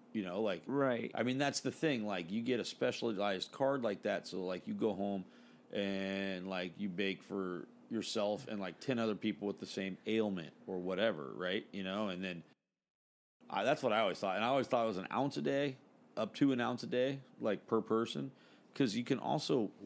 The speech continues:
Speaker 1: lose your weed, ruin your weed, drop your weed, have your weed stolen,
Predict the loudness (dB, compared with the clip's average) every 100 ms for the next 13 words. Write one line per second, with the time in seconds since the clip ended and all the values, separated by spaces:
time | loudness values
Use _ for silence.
0 | -4 2 4 4 2 0 0 -2 -4 -10
1 | -20 -20 -20 -20 -20 -6 0 2 4 2
2 | 2 0 -2 -4 -8 -2 0 0 2 4
3 | 4 4 2 -2 -6 -2 -2 -2 -4 -2
4 | 0 0 -2